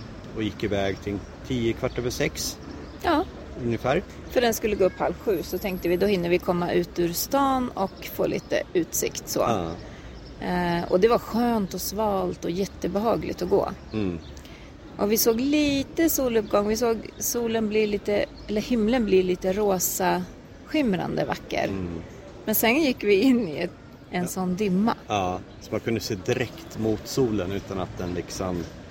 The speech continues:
Speaker 2: Ja.
Speaker 1: var stark. Eh, men det var fantastiskt. Det är ju lite svalt på morgonen, vilket är jätteskönt att vandra i.
Speaker 2: Mm.
Speaker 1: Men det tar bara någon timme eller två innan det blir, eh, nästan känns för varmt. <laughs>
Speaker 2: Mm.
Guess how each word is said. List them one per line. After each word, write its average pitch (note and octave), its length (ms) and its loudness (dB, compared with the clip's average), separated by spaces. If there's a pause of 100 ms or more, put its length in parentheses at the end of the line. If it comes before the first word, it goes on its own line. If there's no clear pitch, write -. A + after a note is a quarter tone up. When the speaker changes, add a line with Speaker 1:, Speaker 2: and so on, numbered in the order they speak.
Speaker 2:
Ja. F#3 320 -2 (180)
Speaker 1:
var G#2 80 -2
stark. - 600 -2
Eh, F#2 760 -2
men B2 120 4
det C3 60 6
var B2 280 2 (280)
fantastiskt. C3 580 -4
Det A#2 60 0
är A#2 40 2 (240)
ju A#2+ 80 -4 (520)
lite C3+ 220 0
svalt F3+ 560 0
på D#3+ 80 0
morgonen, G2+ 560 2
vilket G2 300 -2 (200)
är G2 140 -4 (520)
jätteskönt A2+ 760 -4
att F2+ 60 -6
vandra F#2+ 340 0
i. G2+ 260 -2
Speaker 2:
Mm. F#3+ 280 0 (280)
Speaker 1:
Men G#2+ 220 2
det G#2+ 100 4
tar A#2+ 180 -2
bara G2+ 360 2
någon G2 220 0
timme G2+ 340 0
eller G2+ 120 0
två F#2+ 400 -2
innan F#2 280 -2
det E2 100 -6
blir, F2+ 260 2 (720)
eh, E2 520 -4
nästan G#2 240 -2
känns - 280 0
för A2+ 180 6
varmt. A#2 440 2
<laughs> C3+ 180 -2
Speaker 2:
Mm. - 340 -6